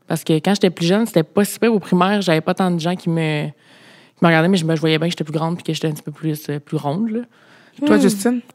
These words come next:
Speaker 3: Je, je l'ai aussi réalisé par moi-même. Ça m'a pris du temps. Ça m'a pris du temps parce que je pense que j'ai bénéficié du privilège minceur, comme j'appelle.
Speaker 1: Mm-hmm.
Speaker 3: Puis ensuite, tout d'un coup, là, j'ai senti, «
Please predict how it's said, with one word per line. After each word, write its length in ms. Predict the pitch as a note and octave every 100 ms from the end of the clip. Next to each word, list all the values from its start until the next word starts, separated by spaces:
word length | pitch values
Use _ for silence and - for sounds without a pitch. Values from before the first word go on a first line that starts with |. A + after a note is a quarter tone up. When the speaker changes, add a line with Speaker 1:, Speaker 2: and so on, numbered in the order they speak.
| _ G3
Speaker 3:
Je, 400 | F3+ F#3+ F3+ F3+
je 100 | F#3
l'ai 160 | F#3+ -
aussi 580 | A#3 - - B3+ B3+ A3+
réalisé 420 | F#3 F#3 F#3 G#3+
par 240 | - G3
moi-même. 760 | G3+ F#3+ F3+ E3+ G3+ C4 G#3+ F3+ - _ _
Ça 120 | -
m'a 80 | F#3
pris 160 | - A#3+
du 100 | -
temps. 140 | F3+ - _ _ -
Ça 120 | G3
m'a 120 | G3
pris 140 | - B3+
du 100 | G#3+
temps 180 | B3+ D#4+
parce 160 | A#3+ -
que 140 | G3
je 100 | -
pense 240 | G#3+ A3+
que 340 | - G3+ G3 A3 - _ _ _ _ _ _ _
j'ai 280 | F#3+ F3+ G3+
bénéficié 540 | F#3 A3+ A#3 - B3 A#3
du 200 | F#3+ -
privilège 560 | A#3 G#3+ G3+ G3+ G3
minceur, 480 | F#3 F3 - F#3 B3 -
comme 160 | G#3
j'appelle. 420 | G3 F3+ F#3+ A3+ B3+
Speaker 1:
Mm-hmm. 340 | F3+ F#3 F#3 F3+ _
Speaker 3:
Puis 120 | G#3
ensuite, 480 | F#3 F#3 B3 B3 _ - - - - _ _
tout 120 | -
d'un 160 | G#3+ G#3
coup, 200 | G#3 B3
là, 120 | A3+
j'ai 120 | F#3+
senti, « 440 | F#3+ F3+ F3+ G#3+